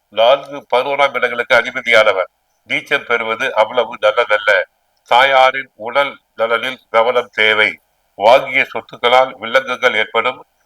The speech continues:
தொழில் பங்குதாரர்கள் விலக்கிக் கொள்வதாக சொல்லி அச்சுறுத்துவர். வெளிநாட்டு முயற்சியில் தாமதம் ஏற்படும். கடன் சுமை காரணமாக கட்டிய வீட்டை விலை பேசும்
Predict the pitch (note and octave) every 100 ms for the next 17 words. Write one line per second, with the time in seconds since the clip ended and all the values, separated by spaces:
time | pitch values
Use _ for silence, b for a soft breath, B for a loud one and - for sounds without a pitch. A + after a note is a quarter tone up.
0 | _ _ _ C#3 C#3+ D3+ D3+ - A#2+ C#3
1 | B2+ B2+ B2+ A#2 B2+ C3 _ G2 B2 C#3
2 | C#3 B2 A2+ A#2 A2 A#2+ - - _ _
3 | A#2+ A#2+ G#2+ - B2+ A2+ A2 G2 - b
4 | b b - A2 D3+ E3 E3 C#3 B2+ B2
5 | B2+ C#3+ D3+ - _ _ _ _ _ _
6 | - C3+ C#3+ C3+ B2+ A#2+ - B2 C3+ -
7 | _ _ _ - C3 D3+ - C3+ B2+ A#2
8 | A#2+ B2 B2+ B2 A#2 C3+ - A#2 C#3 B2
9 | G#2 A2+ C3 C3 C3 _ G2+ B2+ D3+ C3
10 | B2 - B2